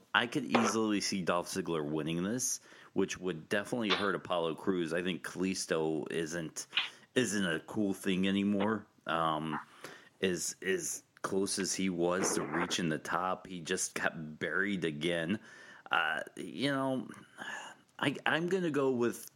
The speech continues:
Crews and Kalisto to get the win on this one. As much, I, I, I truly think Ziggler wins it,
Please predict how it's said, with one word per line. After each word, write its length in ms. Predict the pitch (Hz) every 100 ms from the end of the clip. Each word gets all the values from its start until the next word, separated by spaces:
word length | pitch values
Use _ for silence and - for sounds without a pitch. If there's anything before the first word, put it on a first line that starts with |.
| _
Crews 480 | - 120 113 101 95 101 -
and 140 | 98 85
Kalisto 720 | 87 85 85 - 90 85 82 - - - - - _
to 120 | 107
get 360 | 82 85 101 92
the 80 | 101
win 260 | 82 87
on 220 | 85 85 82
this 240 | 85 -
one. 400 | 85 85 85 87 - -
As 200 | 90 104
much, 260 | 110 110 -
I, 280 | 92 110 101 - _ _
I, 100 | 113 - - -
I 80 | 113
truly 400 | 101 - 147 151
think 320 | 139 139 120
Ziggler 440 | - 104 95 101 85
wins 300 | 82 80 92
it, 160 | 110